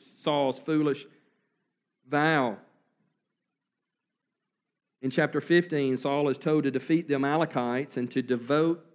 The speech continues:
to destruction all that they have, and Chris taught this last week. But Saul, he spared Agag, their king, and all the best of the livestock. And, and Saul had a good excuse. "Well, we want to offer those things to the Lord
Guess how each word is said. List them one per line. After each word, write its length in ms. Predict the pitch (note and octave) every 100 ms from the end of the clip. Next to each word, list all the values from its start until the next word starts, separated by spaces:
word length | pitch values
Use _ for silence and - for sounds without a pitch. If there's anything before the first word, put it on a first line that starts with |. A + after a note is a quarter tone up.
| _ _ _ -
to 60 |
destruction 880 | C#3 C3 - E3 E3 - - C3+ C3+ -
all 460 | - D3+ D#3+ D#3+ D3+
that 200 | C#3+ C#3
they 180 | C3 C3
have, 360 | C#3 D3+ C3+
and 160 | B2+ B2
Chris 240 | D#3 D3
taught 320 | - D3 D#3+ C3+
this 160 | C3
last 340 | C3 C3+ C3 D3
week. 380 | D#3+ D#3 C#3+ - _ _ _ -
But 160 | D3
Saul, 420 | - F3+ F3+ D#3
he 120 | D3 D#3+
spared 360 | - E3+ D#3+
Agag, 580 | D#3 F#3+ D#3 C3 C3 C3
their 140 | C#3
king, 440 | C#3 F3+ F#3 D3 B2+
and 160 | B2
all 240 | B2 D3 E3+
the 100 | E3+
best 300 | D#3+ D#3+ E3
of 80 | D3+
the 60 |
livestock. 720 | D3 D3+ E3 - B2 G#2+ A2
And, 100 | A#2+ A2 _ -
and 140 | B2+
Saul 180 | E3 D#3
had 160 | D#3+ D#3
a 40 |
good 180 | D#3 E3
excuse. 500 | - - G3 F3 F#3
"Well, 100 | D#3
we 100 | G#3
want 140 | A#3
to 40 | D#3+
offer 320 | F3 F#3 E3
those 300 | F3+ B3 -
things 340 | D3+ C#3 C#3
to 140 | - E3
the 80 |
Lord 420 | F3 G#3 B3+ D3